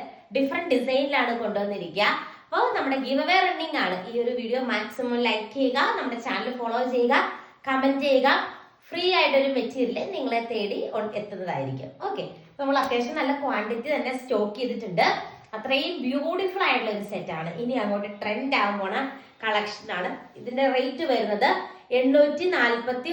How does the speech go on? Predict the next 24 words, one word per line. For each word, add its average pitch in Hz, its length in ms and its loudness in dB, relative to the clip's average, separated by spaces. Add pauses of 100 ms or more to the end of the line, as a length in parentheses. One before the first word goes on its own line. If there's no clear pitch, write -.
ഒമ്പത്, 214 340 0
ഇത്, 226 300 -4
സോറി, 196 100 -4
എയ്റ്റ് 240 360 0
ഡബിൾ 220 300 2
നയൻ 226 240 2
ആട്ടോ 214 160 -2
റേറ്റ് 208 300 -2
വരുന്നത്. 170 360 0 (600)
ആ, 233 200 0
ഇതിന്റെ 302 200 -2
ദാവൻ 302 500 4
പോർഷന്റെ 247 400 0
അകത്ത് 226 220 -2
ഇങ്ങനെ 226 180 -4 (100)
ഒരു 254 60 0
ലേസ് 233 440 0
വർക്ക് 285 280 -2
വരുന്നുണ്ട്, 165 340 0
കണ്ടോ? 185 240 0 (380)
ഇത് 359 80 4 (140)
ദാവൻ 269 380 6
പോർഷനിലാണ്. 233 500 2 (100)
അതിലിങ്ങനെ 277 540 -2